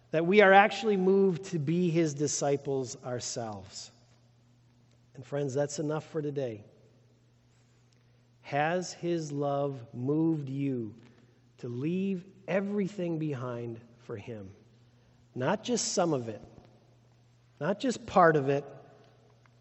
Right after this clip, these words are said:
all of it. Because that's where discipleship begins.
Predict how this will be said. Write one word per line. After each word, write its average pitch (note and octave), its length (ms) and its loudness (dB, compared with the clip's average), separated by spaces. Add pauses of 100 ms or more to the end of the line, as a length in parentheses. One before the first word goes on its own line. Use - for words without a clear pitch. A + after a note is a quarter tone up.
(760)
all C3 300 -4
of G2+ 100 -10
it. - 240 -20 (2500)
Because B2 220 -10
that's C#3 280 -6
where D#3+ 120 -6
discipleship C#3+ 760 -10
begins. A2+ 580 -16